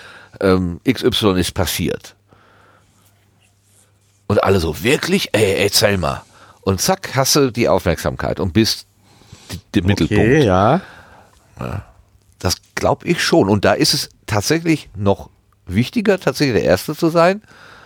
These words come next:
Speaker 2: Also, dass es richtig ist, das ist schon
Speaker 1: Also,
Speaker 2: klar,
Speaker 1: dass es richtig
Speaker 2: ne? Das
Speaker 1: ist.
Speaker 2: kann man,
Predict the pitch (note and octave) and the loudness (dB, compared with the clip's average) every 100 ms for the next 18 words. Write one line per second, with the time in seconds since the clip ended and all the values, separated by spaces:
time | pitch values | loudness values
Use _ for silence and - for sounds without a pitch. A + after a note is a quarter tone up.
0 | - _ _ _ _ _ - C#3 C3+ D3 | -20 _ _ _ _ _ 0 2 2 2
1 | D3+ B2 G2 F#2+ - D#2 - G2+ A2 - | 2 0 0 -2 -4 -6 -2 -2 -4 -2
2 | A#2 A#2+ - D3 D#2+ - G2 G2 G2+ C#2+ | 0 2 2 0 -2 0 2 2 0 0
3 | A2 | 0